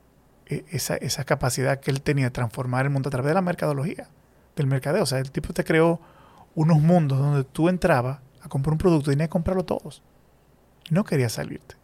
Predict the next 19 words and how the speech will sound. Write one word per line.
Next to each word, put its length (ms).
A 140
pesar 440
de 60
que 100
la 60
competencia, 580
el 120
teléfono 300
de 60
la 80
competencia 540
estaba 220
mucho 280
más 80
avanzado 400
que 100
el 60
de, 260
eh, 200